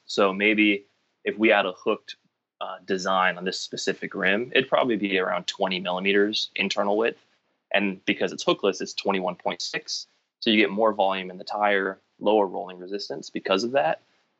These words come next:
And then the shape of the tire itself is more symmetrical and forms a perfect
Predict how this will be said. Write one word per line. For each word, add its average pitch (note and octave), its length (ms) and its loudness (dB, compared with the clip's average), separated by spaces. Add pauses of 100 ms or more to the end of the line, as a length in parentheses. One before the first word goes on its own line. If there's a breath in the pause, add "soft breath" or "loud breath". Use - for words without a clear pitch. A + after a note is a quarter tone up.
And C3+ 160 2
then C3 120 4
the G#2 80 -6
shape G#2 340 0
of F#2 140 -4
the F#2+ 60 -12
tire F#2 360 -2
itself F#2 580 -4 (140)
is F#2 140 -6
more F#2 180 2
symmetrical A#2+ 800 0 (180)
and F#2+ 160 -4
forms F#2 400 2
a - 60 -8
perfect - 580 -2